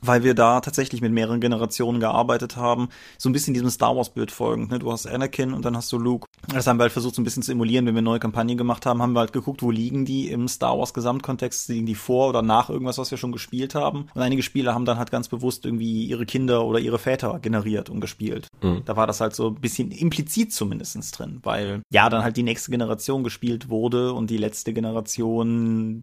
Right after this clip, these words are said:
Speaker 1: nicht gewaltsam gestorben ist.
Speaker 2: Mhm.
Speaker 1: Weil wir jetzt halt auch nicht irgendwie einen inszenierten Moment hatten, wo vielleicht mal einer der alten Charaktere dann tatsächlich an Altersschwäche
Speaker 2: Mhm.
Speaker 1: gestorben ist.
Speaker 2: Ja, aber warum gibt es so wenig Charaktertode durch Krankheit, durch Alter, durch Siechtum?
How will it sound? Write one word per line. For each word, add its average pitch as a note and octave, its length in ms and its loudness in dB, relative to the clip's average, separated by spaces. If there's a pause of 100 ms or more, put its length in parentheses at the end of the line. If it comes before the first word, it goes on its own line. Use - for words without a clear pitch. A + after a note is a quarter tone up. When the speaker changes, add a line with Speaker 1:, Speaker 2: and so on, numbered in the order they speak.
Speaker 1:
nicht C3 420 2
gewaltsam A#2+ 680 4
gestorben A#2 460 2
ist. - 340 -8 (120)
Speaker 2:
Mhm. F2 140 0
Speaker 1:
Weil G#2+ 180 4
wir A2+ 60 4
jetzt G#2+ 140 0
halt G#2+ 140 0
auch G#2 200 2
nicht B2 160 -2
irgendwie A#2+ 220 0
einen A2+ 80 2
inszenierten A2 540 -2
Moment G#2 320 0
hatten, G#2+ 220 -2
wo G#2 60 0
vielleicht G#2+ 300 -4
mal A2 60 0
einer A2 160 -2
der G#2 140 0
alten A2 180 -6
Charaktere A2 460 -2
dann G#2+ 140 -2
tatsächlich G#2+ 420 -8
an G2+ 80 -6
Altersschwäche G#2 520 -6
Speaker 2:
Mhm. - 40 -10
Speaker 1:
gestorben - 400 -12
ist. - 180 -16
Speaker 2:
Ja, G#2+ 140 0
aber F2+ 280 0
warum D3 440 4
gibt D#3 180 2
es D3 80 2
so A#2 160 0
wenig C3+ 480 2
Charaktertode C3+ 580 4
durch F#2 280 2
Krankheit, C3 640 0
durch - 220 0
Alter, G#2+ 420 2
durch F#2+ 200 0
Siechtum? A#2+ 600 2